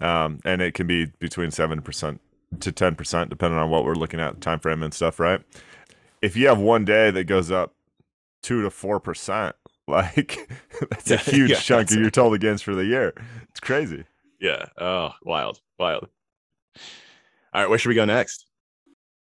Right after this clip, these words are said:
Speaker 1: This is just another great example of you never n-, know what you're gonna get on the Skippy and Dougal show, right? Um, I found this in the New York Times this week,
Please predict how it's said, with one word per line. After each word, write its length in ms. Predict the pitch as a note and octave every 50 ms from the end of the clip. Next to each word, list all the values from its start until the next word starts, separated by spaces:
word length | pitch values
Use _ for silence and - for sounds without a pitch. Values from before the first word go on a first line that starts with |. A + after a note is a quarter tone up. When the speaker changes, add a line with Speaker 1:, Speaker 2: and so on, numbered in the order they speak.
| _ _ _ -
Speaker 1:
This 220 | G2+ B2+ C3 A#2 C#3
is 280 | C#3 A#2+ G2+ F#2 F#2 E2
just 280 | - A2 A2+ - -
another 480 | A#2 A2 G#2 G2+ G2+ G#2+ G#2+ G#2 G#2 G2+
great 260 | D#2+ G2+ G#2 G2+ G2
example 420 | G2 F2 E2 F#2+ F#2 E2+ G2 F#2
of 120 | F2+ E2 F2
you 60 | F2+
never 240 | F2+ F2+ F2 F2 F2+
n-, 160 | F2+ F2 - _ _
know 240 | F2+ F#2+ F#2+ F#2 F2+
what 80 | F2+
you're 200 | E2 D2 E2+ E2+
gonna 200 | F2 F2 E2+ E2+
get 260 | D#2 E2+ F2 E2+ - -
on 200 | D2 E2+ E2 E2
the 100 | D#2 -
Skippy 320 | - - G2 E2+ - E2+
and 80 | E2 D#2
Dougal 260 | E2 E2 D#2 D#2+ D#2
show, 240 | - - D#2+ C#2+ D2
right? 280 | D2 D#2+ F2+ F#2 - - _ _ _ - - - - _ -
Um, 440 | F#2 G2 G2+ G2 F#2+ F#2 F2+ F2+ D#2+ - -
I 100 | G#2+ G#2+
found 220 | - C#3+ C#3+ C#3
this 140 | B2+ A2 -
in 120 | A#2 G#2+
the 100 | G#2 F#2+
New 120 | F#2+ G2 G2
York 220 | G2+ G2 F#2 -
Times 280 | - F#2+ F#2+ F#2 D#2 F2
this 140 | E2+ - -
week, 280 | F2 F2 D#2+ - -